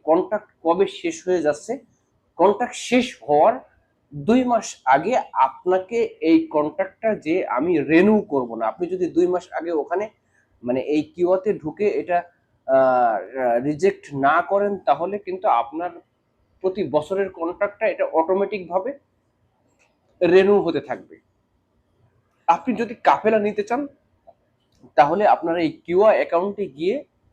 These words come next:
আপনি ওই কন্ট্রাক্টের এখানে যে অটো রিনিউটা, সেটা ডিসেবল করে দেবেন। তাহলে আপনার কপিল আপনাকে প্রতি বছরের যে কন্ট্রাক্টটা,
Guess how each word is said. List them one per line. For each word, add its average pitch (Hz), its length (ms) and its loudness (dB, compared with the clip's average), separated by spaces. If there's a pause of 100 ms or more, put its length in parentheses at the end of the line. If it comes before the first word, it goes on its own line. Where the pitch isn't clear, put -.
(140)
আপনি 208 560 0
ওই 131 160 -2
কন্ট্রাক্টের 143 720 -4
এখানে 190 360 -6
যে - 240 -8
অটো 147 260 2
রিনিউটা, 185 520 -2 (320)
সেটা - 400 -4 (180)
ডিসেবল 160 560 -2
করে 104 240 -10
দেবেন। 90 280 -18 (160)
তাহলে 175 380 -2 (420)
আপনার 175 340 -4
কপিল 196 380 -10 (100)
আপনাকে 160 420 -8
প্রতি 160 320 -8
বছরের 170 720 -8
যে 135 140 -6
কন্ট্রাক্টটা, 139 600 -6